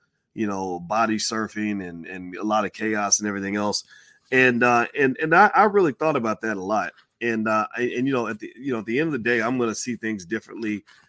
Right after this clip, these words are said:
from everybody else. And now, mind you, by the way,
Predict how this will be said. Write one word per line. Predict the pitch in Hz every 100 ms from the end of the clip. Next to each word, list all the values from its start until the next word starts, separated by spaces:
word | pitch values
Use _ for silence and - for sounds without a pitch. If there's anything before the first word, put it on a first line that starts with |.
| _ -
from | 110 110
everybody | 107 107 101 98
else. | 101 104 -
And | 104 98 123
now, | 123
mind | 117 143 156 107
you, | 104
by | 92 113
the | 107
way, | 101